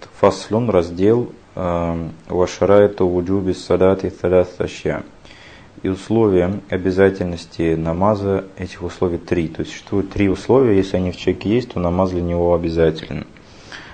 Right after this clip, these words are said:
Ахаду, первое из этих условий, аль-исламу, ислам. Фаля таджибу салату аля аль-кафири аль-аслиди. Намаз не является обязательным на изначальном кафире. То есть куфары, э, в плане того,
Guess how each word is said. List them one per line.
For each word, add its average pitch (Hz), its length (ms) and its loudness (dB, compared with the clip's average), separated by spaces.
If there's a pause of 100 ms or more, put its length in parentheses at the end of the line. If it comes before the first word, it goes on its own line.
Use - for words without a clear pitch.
(160)
Ахаду, 85 520 2
первое 98 380 4
из 90 60 4
этих - 280 -2
условий, 85 500 -4
аль-исламу, 85 760 0 (560)
ислам. 82 500 0 (540)
Фаля 104 220 4
таджибу 92 460 0
салату 98 600 2
аля 90 160 4
аль-кафири 90 600 0
аль-аслиди. 90 840 -4 (420)
Намаз 95 360 0
не 92 160 -2
является 92 480 4
обязательным 90 640 -2
на 82 80 -2
изначальном 82 560 -4
кафире. - 500 -2
То - 80 -20
есть - 120 -18
куфары, 110 580 4 (760)
э, 85 440 4 (280)
в - 140 -20
плане 95 500 2
того, 90 640 0